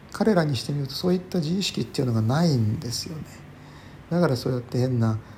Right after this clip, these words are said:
<laughs> 日本語でもって、えーっと、こっち、えー、話しかけてきたりっていうことがあるわけですけど。で、ま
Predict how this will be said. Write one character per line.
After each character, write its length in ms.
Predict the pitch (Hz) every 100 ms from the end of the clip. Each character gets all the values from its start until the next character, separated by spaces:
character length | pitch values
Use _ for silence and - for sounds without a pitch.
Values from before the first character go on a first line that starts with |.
| -
<laughs> 360 | - - 95 131
日 100 | 127
本 220 | 120 117
語 120 | 110
で 100 | 110
も 140 | 113 113
っ 20 |
て、 380 | - - 113 - - - - - -
え 40 |
ー 240 | 117 107 104
っ 20 |
と、 220 | - 120
こ 120 | 117 113
っ 40 |
ち、 220 | - - -
え 60 |
ー、 160 | 117 110
話 320 | 98 110 107
し 20 | -
か 80 |
け 80 | 113
て 80 | 113
き 80 | -
た 80 | -
り 80 | -
っ 20 |
て 180 | - -
い 40 |
う 40 | - - - - - - - -
こ 100 | 127
と 120 | 113
が 140 | 113
あ 40 | 123
る 80 |
わ 100 | 110
け 100 | 110
で 100 | -
す 120 | - -
け 80 |
ど。 80 | - - - - - - - - - - - 139
で、 760 | 131 127 127 123 123 123 123 127 - - - - - -
ま 500 | 147 135 123 120 135